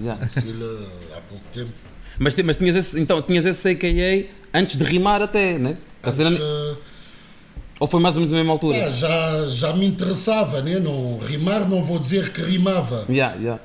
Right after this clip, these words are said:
Speaker 2: Mas, eh, já me interessava, interessava-me já, eh,
Speaker 1: Yeah.
Speaker 2: na época. Eu tinha a minha irmã que, que rapava, o Sam sabe. E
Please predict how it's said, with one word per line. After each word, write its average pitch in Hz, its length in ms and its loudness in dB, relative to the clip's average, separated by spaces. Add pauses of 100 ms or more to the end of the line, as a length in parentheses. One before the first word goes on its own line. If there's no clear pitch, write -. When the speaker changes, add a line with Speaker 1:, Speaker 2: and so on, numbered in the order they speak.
Speaker 2:
Mas, 117 360 -6
eh, 113 540 -4
já 139 180 -4
me 190 120 2
interessava, 151 640 -2
interessava-me 107 720 -6
já, 98 240 -12 (460)
eh, 95 140 -10
Speaker 1:
Yeah. 98 220 -4
Speaker 2:
na 101 80 -6
época. 104 260 -12 (800)
Eu 104 80 -12
tinha 123 260 -4
a 123 40 -4
minha 123 200 -2
irmã 135 280 -4
que, 127 360 -6
que - 100 -10 (120)
rapava, 139 420 -6
o 123 180 -8 (340)
Sam 104 340 -12
sabe. 123 300 -8 (1040)
E 104 340 -8